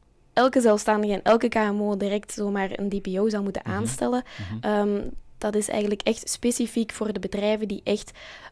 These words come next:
Speaker 1: ehm, big data als een core business, ehm, gebruiken.
Speaker 2: Ja.
Speaker 1: Ehm, dus echt de bedrijven die aan profiling en direct marketing doen.
Speaker 2: Moet ik ook een assessment maken, eh, in het licht van de nieuwe Europese regels op vlak van privacy?
Speaker 1: Ja, dus, ehm,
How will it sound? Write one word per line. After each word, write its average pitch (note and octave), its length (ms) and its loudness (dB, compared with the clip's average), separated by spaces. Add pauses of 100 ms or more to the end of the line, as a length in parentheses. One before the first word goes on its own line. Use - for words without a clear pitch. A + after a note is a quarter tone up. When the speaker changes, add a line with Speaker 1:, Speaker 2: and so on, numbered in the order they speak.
(100)
Speaker 1:
ehm, F#3+ 440 0 (140)
big - 220 6
data A3 360 4
als G#3 160 2
een F#3 160 -2
core A3+ 280 2
business, A3 540 2
ehm, G#3 520 -2
gebruiken. G3+ 540 -2 (440)
Speaker 2:
Ja. F#3+ 280 -4
Speaker 1:
Ehm, F#3+ 200 -4
dus G3 200 -4
echt G3+ 220 -4
de G3+ 80 -2
bedrijven G3 380 -2
die G3 120 -4
aan F#3 160 -6
profiling G3 640 -2
en F3+ 140 -6
direct F3 380 -6
marketing F3+ 480 -12
doen. - 240 -16 (760)
Speaker 2:
Moet - 140 0
ik A2+ 100 -2
ook A2 120 0
een G#2+ 100 0
assessment E3+ 640 4
maken, F3+ 580 -6
eh, D3+ 240 -6
in D#3+ 80 -6
het D#3 100 -4
licht E3 200 -6
van D#3 160 -6
de D#3 80 -8
nieuwe D#3+ 680 -4
Europese D#3+ 500 -6
regels E3+ 580 -8 (140)
op D3+ 60 -6
vlak - 200 -6
van D#3+ 120 -8
privacy? F3 460 -6 (300)
Speaker 1:
Ja, A3 360 4
dus, A3+ 420 -2
ehm, G#3+ 580 4